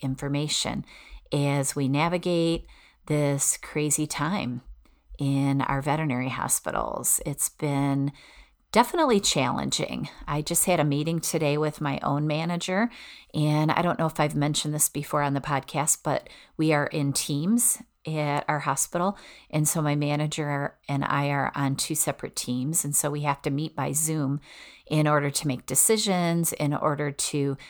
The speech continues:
change things for the hospital. And, um, so that's even a challenge in and of itself, because we haven't seen each other in person in, uh, several months now. I guess we're going on three months now,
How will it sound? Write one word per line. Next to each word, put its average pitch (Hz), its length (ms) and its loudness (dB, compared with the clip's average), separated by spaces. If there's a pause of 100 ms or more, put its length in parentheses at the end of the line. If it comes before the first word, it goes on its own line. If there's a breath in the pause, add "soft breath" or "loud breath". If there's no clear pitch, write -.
(200 loud breath)
change 170 380 2
things 156 320 2
for 160 120 0
the 156 80 -2
hospital. 143 680 2 (400 loud breath)
And, 147 640 4
um, 143 280 2
so - 160 2
that's 277 260 4
even 139 320 0 (160)
a 160 80 2
challenge 143 540 2
in 147 200 0
and 147 140 2
of 147 100 0
itself, - 540 0
because 143 340 -4
we 175 120 0
haven't 151 320 0
seen 208 260 2
each 143 240 0
other 143 260 0 (640 loud breath)
in 143 240 4
person 151 640 4
in, 147 720 2
uh, 139 540 0
several 147 360 2
months 143 360 0
now. 139 320 -2
I - 100 -8
guess 156 260 0
we're 156 100 -6
going 147 220 2
on 147 140 2
three 165 260 0
months - 380 2
now, - 280 0